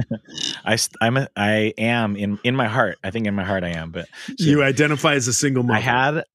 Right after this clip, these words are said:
Speaker 1: had, uh, still do, I guess, technically single mom. I mean, not, not, not single in a, in a physical sense, like singularity. I only have one mom, but,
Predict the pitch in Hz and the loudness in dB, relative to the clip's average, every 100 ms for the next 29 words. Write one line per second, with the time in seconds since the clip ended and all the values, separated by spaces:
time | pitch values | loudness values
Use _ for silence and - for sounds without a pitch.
0 | _ - 131 135 147 156 170 - 120 - | _ -2 2 4 4 2 -2 -4 -6 -6
1 | - - 143 139 95 92 85 90 92 - | -6 0 2 2 0 0 0 0 -2 -2
2 | 101 101 90 87 101 - 104 113 82 95 | -2 -2 -4 -2 -2 -2 0 0 -2 -4
3 | 120 _ _ _ _ - 104 98 87 120 | -6 _ _ _ _ -6 -2 -2 0 0
4 | 120 127 120 _ - 117 - 120 107 104 | 2 0 0 _ -2 -2 0 -2 0 0
5 | 95 95 104 90 - 117 95 87 87 85 | -2 -4 -2 -4 -2 -2 -2 -4 -4 -6
6 | - 82 - _ _ _ _ _ - 90 | -6 -6 -8 _ _ _ _ _ -14 -6
7 | 107 92 87 95 85 78 80 87 90 85 | -4 -2 -2 -2 -4 -6 -6 -4 -4 -6
8 | 82 80 82 76 - 73 | -8 -10 -12 -14 -18 -20